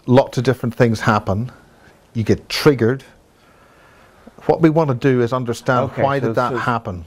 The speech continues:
Speaker 2: okay.
Speaker 1: What the, how, it, I, ideally, for instance, during the Kerry Cassidy interview.
Speaker 2: L-, well, let's go back before
Speaker 1: Okay.
Speaker 2: that.
Speaker 1: So we, we got back to you as a child, high Kundalini,
Speaker 2: But we
Speaker 1: high
Speaker 2: d-, but,
Speaker 1: Kundalini
Speaker 2: but, but we don't
Speaker 1: energy.
Speaker 2: know why that happened.
Speaker 1: We don't know
Speaker 2: I
Speaker 1: why
Speaker 2: didn't,
Speaker 1: that
Speaker 2: I didn't
Speaker 1: happened.
Speaker 2: explain
Speaker 1: So
Speaker 2: that.
Speaker 1: why did that happen, and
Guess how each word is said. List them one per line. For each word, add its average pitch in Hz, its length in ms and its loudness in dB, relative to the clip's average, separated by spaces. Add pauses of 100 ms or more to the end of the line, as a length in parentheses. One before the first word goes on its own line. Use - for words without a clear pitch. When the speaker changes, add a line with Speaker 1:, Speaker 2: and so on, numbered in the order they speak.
(100)
Speaker 2:
okay. 101 360 -4 (200)
Speaker 1:
What - 160 -6
the, 113 80 2
how, 127 180 2
it, 117 260 -2 (480)
I, 123 180 4
ideally, 127 520 0
for - 180 -6
instance, 117 320 -6
during 120 300 2
the 107 60 0
Kerry 101 280 0
Cassidy 101 480 -4
interview. 87 480 -4 (560)
Speaker 2:
L-, 131 120 -2 (100)
well, 143 180 2
let's 170 200 -2
go 208 140 -2
back 139 460 -4
before 120 340 0
Speaker 1:
Okay. 82 120 -2
Speaker 2:
that. 85 220 -4 (100)
Speaker 1:
So - 200 2
we, 127 200 2
we 131 160 2
got 151 320 0
back 156 200 -2
to - 120 -4
you 123 80 2
as 110 100 -2
a 104 60 -6
child, 127 460 0
high 123 240 -2
Kundalini, 113 640 -2
Speaker 2:
But 120 80 -4
we 113 60 -2
Speaker 1:
high 123 180 0
Speaker 2:
d-, 120 100 -6
but, 120 80 -2
Speaker 1:
Kundalini 113 380 0
Speaker 2:
but, 127 80 0
but 123 60 0
we 127 80 2
don't 139 100 -2
Speaker 1:
energy. 135 100 -4
Speaker 2:
know 123 120 -2
why 110 260 -2
that 107 180 -2
happened. 110 300 -8
Speaker 1:
We - 20 -4
don't 123 160 0
know 120 60 -2
Speaker 2:
I 104 40 -8
Speaker 1:
why 120 100 -2
Speaker 2:
didn't, 113 80 -2
Speaker 1:
that 107 40 -4
Speaker 2:
I 113 80 -4
didn't 107 80 -6
Speaker 1:
happened. 107 180 -4
Speaker 2:
explain 101 480 -4
Speaker 1:
So 95 120 0
Speaker 2:
that. - 160 -4
Speaker 1:
why 156 200 2
did 175 120 0
that 120 160 -4
happen, 110 440 -6
and 107 120 -4